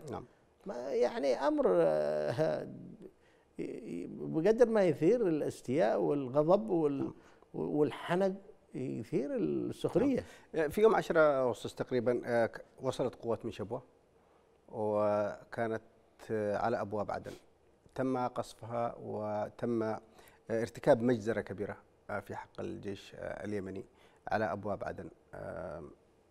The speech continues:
Speaker 1: لماذا لم يصدر، لم يصدر موقف حكومي، آه، واضح من هذه ال-، آه، الجريمة؟
Speaker 2: هو في الحقيقة فوجئنا جميعا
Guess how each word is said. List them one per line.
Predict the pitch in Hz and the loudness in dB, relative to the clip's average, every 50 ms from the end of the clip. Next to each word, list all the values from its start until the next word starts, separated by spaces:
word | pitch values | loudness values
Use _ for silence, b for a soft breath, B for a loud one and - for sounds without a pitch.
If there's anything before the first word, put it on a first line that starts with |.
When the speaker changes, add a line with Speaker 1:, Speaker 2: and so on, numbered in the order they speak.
| _ _ _ _ _ _ _ _ - | _ _ _ _ _ _ _ _ -4
Speaker 1:
لماذا | 117 131 151 143 113 113 | -2 0 2 2 0 0
لم | 107 110 104 | -2 -2 -4
يصدر، | 104 101 - - 117 113 - | -4 -8 -10 -10 -10 -10 -8
لم | - 117 110 104 104 104 107 | -6 -6 -6 -6 -6 -6 -6
يصدر | 107 101 - - 120 107 | -8 -8 -10 -12 -12 -8
موقف | 107 113 113 - 104 98 - - - _ _ - | -8 -8 -8 -8 -10 -14 -14 -18 -20 _ _ -14
حكومي، | - - 107 - - 127 117 107 98 90 - - _ b b b b b b b _ _ - | -12 -12 -8 -4 -2 -2 0 -2 -2 -6 -10 -14 _ b b b b b b b _ _ -12
آه، | 104 107 107 107 104 | -8 -6 -4 -2 0
واضح | 101 110 117 113 113 101 104 101 - - - | 2 4 4 4 4 2 0 -6 -10 -10 -10
من | 101 101 98 | -8 -8 -8
هذه | 95 107 107 107 98 104 101 101 101 98 | -8 -8 -8 -6 -8 -8 -8 -8 -8 -8
ال-، | 95 92 95 95 92 92 | -8 -8 -8 -6 -6 -4
آه، | 87 82 87 87 - - - - - - - | -4 -4 -4 -4 -4 -6 -6 -8 -10 -12 -10
الجريمة؟ | 110 101 110 104 95 92 - - - _ _ _ b b b b b b b b b b b b b _ - | -4 -2 -2 -2 -2 -4 -6 -10 -16 _ _ _ b b b b b b b b b b b b b _ 0
Speaker 2:
هو | 185 208 190 | 2 4 4
في | 165 | 4
الحقيقة | 165 - - 175 202 202 190 185 170 160 151 147 135 127 123 123 120 117 113 113 113 113 107 107 110 - - - - | 2 0 0 2 2 4 4 6 6 6 6 6 4 2 0 -2 -4 -4 -6 -6 -8 -10 -10 -12 -12 -14 -14 -16 -16
فوجئنا | - - 151 156 160 170 160 139 120 117 120 | -4 2 2 4 6 6 4 4 2 0 0
جميعا | 120 127 131 143 131 104 101 104 | 0 -2 -2 -2 -4 -4 -6 -8